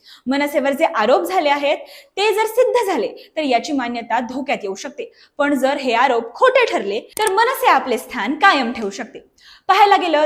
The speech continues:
तर मनसेच्या मान्यतेचा प्रश्न फक्त कायदेशीर नाही, तर तो राजकीयही आहे. गेल्या काही निवडणुकांमध्ये मनसेची कामगिरी फारशी चांगली राहिलेली नाही. जर एखादा पक्ष सातत्याने निवडणुकांमध्ये यश मिळवू शकत नसेल,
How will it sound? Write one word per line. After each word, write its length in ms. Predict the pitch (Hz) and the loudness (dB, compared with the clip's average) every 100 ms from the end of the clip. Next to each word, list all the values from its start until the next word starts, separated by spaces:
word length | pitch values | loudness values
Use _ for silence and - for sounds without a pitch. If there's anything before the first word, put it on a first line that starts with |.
| 302 | 0
तर 80 | 359 | -2
मनसेच्या 600 | 262 277 302 330 339 359 | -2 -2 -4 -4 -2 -2
मान्यतेचा 680 | 285 214 247 466 415 403 370 | -4 -4 -4 -4 -4 0 -2
प्रश्न 520 | 370 381 - 254 240 - - - | 0 -4 -4 -8 -8 -12 -20 -8
फक्त 220 | 392 392 440 | -8 -4 -2
कायदेशीर 440 | 381 226 214 - 208 | 0 2 0 -4 -6
नाही, 220 | 214 202 - _ - | -8 -10 -16 _ -2
तर 100 | 320 | -2
तो 260 | - 233 233 | 0 0 0
राजकीयही 760 | 247 214 247 220 175 196 208 | -2 -2 -2 -2 -2 -2 -4
आहे. 200 | 202 247 - - | -4 -4 -6 -2
गेल्या 180 | 302 349 | 2 2
काही 180 | 349 381 | 2 0
निवडणुकांमध्ये 840 | 349 330 302 349 349 370 392 285 | 0 0 0 2 2 2 0 0
मनसेची 480 | 302 285 294 311 - | 0 -2 -4 -6 -8
कामगिरी 440 | - 269 269 294 | -4 -4 -2 -4
फारशी 340 | 339 262 262 415 | -4 -4 -4 -4
चांगली 340 | 427 302 262 | -4 0 0
राहिलेली 320 | 262 247 196 | 0 -2 -4
नाही. 160 | 185 190 _ _ - - 226 | -8 -12 _ _ -20 -4 0
जर 100 | 269 | 2
एखादा 300 | 269 302 277 | 2 0 -2
पक्ष 280 | 277 262 | -2 -4
सातत्याने 720 | 269 269 320 311 381 - 370 403 | -4 0 0 0 -2 -2 -2 -2
निवडणुकांमध्ये 680 | 392 349 311 339 330 311 330 | -2 -2 -2 -4 -4 -4 -2
यश 280 | 277 359 - | 0 0 -2
मिळवू 220 | 523 403 | -4 -4
शकत 300 | 392 370 285 | -6 -10 -10
नसेल, 340 | 285 285 202 | -10 -10 -12